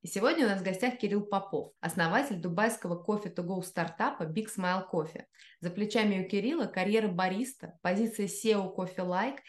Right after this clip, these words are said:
и опыт основателя Lifehacker Coffee. Поговорим с ним сегодня обо всем этом подробнее, а также о том, как он принимает решения и добивается своего,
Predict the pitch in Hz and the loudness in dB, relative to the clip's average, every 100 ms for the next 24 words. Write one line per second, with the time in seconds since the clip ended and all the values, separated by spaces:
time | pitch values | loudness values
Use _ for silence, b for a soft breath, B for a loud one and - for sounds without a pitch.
0 | B B 196 208 202 190 185 185 196 262 | B B 0 0 -2 -4 -2 0 0 -2
1 | 202 175 175 175 202 202 208 - 175 156 | -2 -2 -2 -2 -4 -2 -6 -4 -2 -2
2 | - - - 175 202 285 294 208 185 196 | -4 -12 -6 2 4 6 4 2 0 -2
3 | 190 180 170 165 175 190 170 170 165 165 | -2 0 0 0 -2 -2 -2 -2 -4 0
4 | 160 196 294 214 160 B B - 165 185 | 2 2 4 2 0 B B -4 2 2
5 | 196 202 208 214 185 170 160 160 165 160 | 2 2 2 4 2 2 -2 -2 -2 0
6 | 156 156 165 160 196 294 262 170 - 160 | -2 -2 -8 -4 0 2 0 -2 -6 -6
7 | 160 160 190 190 185 - 180 185 160 143 | -2 2 2 2 -4 -4 -2 -2 -2 -6